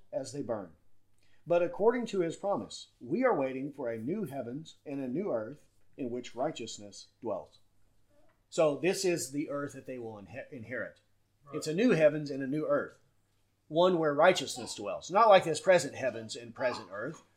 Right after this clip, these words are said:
Speaker 1: that is filled with sin. No, this world is going to be burned with fire, and we're waiting for that day. And because we're waiting for that day to happen, how should we live?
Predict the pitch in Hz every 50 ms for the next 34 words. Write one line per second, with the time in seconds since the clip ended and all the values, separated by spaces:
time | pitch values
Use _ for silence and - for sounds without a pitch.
0 | _ _ 147 160 160 151 147 - - - 160 156 151 135 120 127 120 - - 226
1 | 220 170 131 131 147 - - _ _ _ - 151 147 202 185 139 175 233 247 -
2 | 180 190 175 160 156 160 160 156 151 143 - 151 151 151 143 135 139 131 117 147
3 | 147 151 147 143 131 113 123 117 113 - - - 175 180 165 123 98 90 104 131
4 | 147 151 147 143 143 165 208 262 269 247 185 - 151 143 135 120 117 98 113 107
5 | 95 90 101 127 - _ _ _ _ - 160 165 160 151 - - 240 269 - -
6 | 226 208 180 160 160 165 165 165 147 - 160 156 151 139 - 127 139 139 135 123
7 | 123 95 196 220 - - 135 127 139 143 - _ _ _ _ 180 190 196 190 -
8 | 175 147 139 139 143 139 190 196 - -